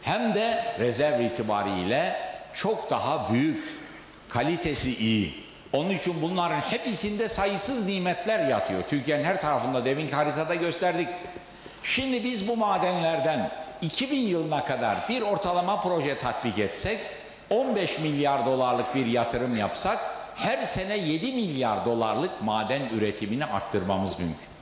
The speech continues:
Türkiye şimdi dışarıdan, petrol dışından beş yüz milyon dolar maden ithal ediyor.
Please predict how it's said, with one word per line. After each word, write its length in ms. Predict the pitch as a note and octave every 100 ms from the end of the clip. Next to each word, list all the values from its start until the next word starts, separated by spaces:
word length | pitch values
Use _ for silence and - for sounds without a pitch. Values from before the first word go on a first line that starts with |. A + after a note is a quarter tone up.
| - - - - -
Türkiye 440 | - B3+ F#3+ A#3 F#3+
şimdi 380 | G#3 A3 A3
dışarıdan, 540 | F#3 D#3+ F#3 F#3 G3 D#3
petrol 440 | F3 - A3 A#3
dışından 500 | G3+ E3 F3+ E3+ D3+
beş 220 | F3+ F#3
yüz 140 | G3 C#3+
milyon 400 | D#3 D3 D3 C3
dolar 280 | B2+ A#2+ A2
maden 400 | G#2 G#2 A#2+ D3+
ithal 360 | D#3+ E3+ F#3+
ediyor. 260 | G3+ G#3+